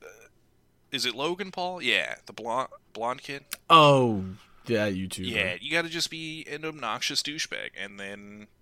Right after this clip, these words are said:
Speaker 1: you'll be a millionaire. It's awesome. Like Rice Gum,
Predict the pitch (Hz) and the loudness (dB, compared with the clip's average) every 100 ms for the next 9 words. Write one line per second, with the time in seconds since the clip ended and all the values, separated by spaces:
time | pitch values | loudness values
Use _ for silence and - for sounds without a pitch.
0 | _ _ _ 131 135 131 143 151 175 123 | _ _ _ -4 -2 2 0 0 -2 -4
1 | 90 101 120 113 131 - - 117 123 117 | -4 -4 -4 -4 -6 -10 -6 -2 -2 0
2 | 165 190 - 71 | 2 2 -2 -6